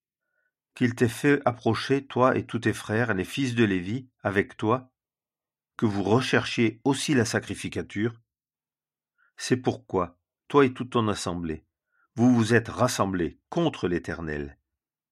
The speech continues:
Et Aaron, qui est-il que vous murmuriez contre lui ? » Versets huit à onze. Nous voyons ici la véritable cause de cette terrible conspiration.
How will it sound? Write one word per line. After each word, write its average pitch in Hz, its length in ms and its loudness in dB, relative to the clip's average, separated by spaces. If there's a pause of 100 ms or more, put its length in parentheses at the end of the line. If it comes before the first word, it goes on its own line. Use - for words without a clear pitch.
(140)
Et 139 100 8
Aaron, 90 500 6 (520)
qui - 160 0
est-il 110 440 2
que - 80 -6
vous 98 160 0
murmuriez 104 640 2
contre 90 320 -6
lui ? » 87 280 -6 (500)
Versets 101 320 -4
huit 110 240 -4
à 85 100 0
onze. 78 380 -10 (1600)
Nous 117 100 2
voyons 123 340 4
ici 113 240 0
la 123 100 8
véritable 107 520 0
cause 131 340 2
de 98 100 0
cette 92 360 -4
terrible 127 400 0
conspiration. 90 920 -4